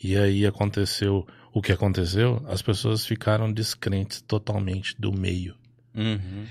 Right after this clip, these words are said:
Speaker 1: E isso é um desafio muito grande que os especialistas de marketing político já sabem o que fazer. Olha só que legal, né? O ano que vem vai tá fácil de fazer uma campanha. Como que tá fácil, cara? Como?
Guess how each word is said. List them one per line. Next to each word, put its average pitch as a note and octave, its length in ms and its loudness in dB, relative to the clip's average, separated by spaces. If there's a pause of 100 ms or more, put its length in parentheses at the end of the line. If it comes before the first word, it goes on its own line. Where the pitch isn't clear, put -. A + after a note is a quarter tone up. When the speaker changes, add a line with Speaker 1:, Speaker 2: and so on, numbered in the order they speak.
(320)
Speaker 1:
E G2+ 320 4
isso B2 180 2
é B2+ 40 6
um B2 100 6
desafio A#2 580 4
muito A#2 360 4
grande A#2+ 340 4
que - 80 -2
os A#2 140 4
especialistas B2 880 0
de A#2+ 100 2
marketing G#2+ 480 2
político A2+ 480 2
já A#2 220 2
sabem A#2+ 340 0
o A#2+ 60 2
que - 80 -10
fazer. G#2 500 -2
Olha G#2+ 220 2
só G2 160 -4
que - 100 -10
legal, G2 320 -6 (800)
né? A2 200 6 (840)
O G2+ 80 0
ano G2+ 160 4
que - 140 -2
vem F#2+ 220 2
vai A#2 100 4
tá A#2 160 -2
fácil - 480 -2
de - 60 -16
fazer G2 220 -6
uma F#2+ 100 -6
campanha. G2 520 -8
Como D#3 300 0
que - 80 -10
tá B2 120 -2
fácil, - 480 -6
cara? F#2+ 200 -10 (960)
Como? D3 640 8